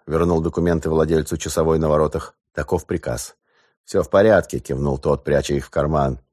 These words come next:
"Майерс, заезжайте во двор. Всем выйти из машины и быть готовым к разгрузке второго грузовика". Из подъехавшей второй машины начали вытаскивать ящики со взрывчаткой. Вот почему она осталась на месте.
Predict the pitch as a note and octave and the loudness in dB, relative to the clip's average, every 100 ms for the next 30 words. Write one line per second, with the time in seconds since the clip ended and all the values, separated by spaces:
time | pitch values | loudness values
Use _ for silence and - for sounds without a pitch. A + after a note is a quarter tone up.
0 | _ _ _ _ E2+ G#2+ G2+ C#2 - - | _ _ _ _ -2 2 2 0 -4 -12
1 | - D#2 F2+ G2 G2+ F#2 F2 F2 F#2 D2+ | -6 -2 0 2 2 2 2 2 2 2
2 | - _ _ _ _ _ - B2+ B2+ A2+ | -2 _ _ _ _ _ -2 0 2 2
3 | G#2 - F#2+ F#2 F2 A#2 A2 G#2+ F2 E2+ | 2 0 0 2 2 2 4 4 2 2
4 | E2 D#2 A2+ A2+ G2 G2+ F#2 E2 F#2 - | 2 4 4 4 2 2 2 2 0 0
5 | F#2 - G2+ F#2 F2 F2+ F2 F2+ - C#2+ | -4 2 4 4 2 0 0 0 0 -2
6 | - _ _ _ _ _ D2 - C#2 C2+ | -6 _ _ _ _ _ -14 -6 -4 -2
7 | D2+ - D2 D#2+ C#2+ D2+ D2 D2 C#2 - | -2 -4 -6 -6 -4 -2 0 0 -2 -4
8 | G#2 G2+ F2 E2 F2+ F2+ E2+ E2+ - E2 | -4 -2 -2 0 0 0 2 0 0 -4
9 | D2+ E2 - - D2+ D#2+ D#2+ C#2+ D#2+ - | 0 0 0 -4 -6 -4 -4 -2 -4 -4
10 | - D#2 - - G#1 F#2+ E2 E2 - - | -2 -2 -2 -12 -14 -6 -6 -6 -8 -4
11 | F2 F2 E2 D#2+ - F2 E2+ E2+ F2 E2 | 0 2 2 0 0 0 0 -2 -2 -2
12 | F2+ D2 - - | 0 -2 -6 -16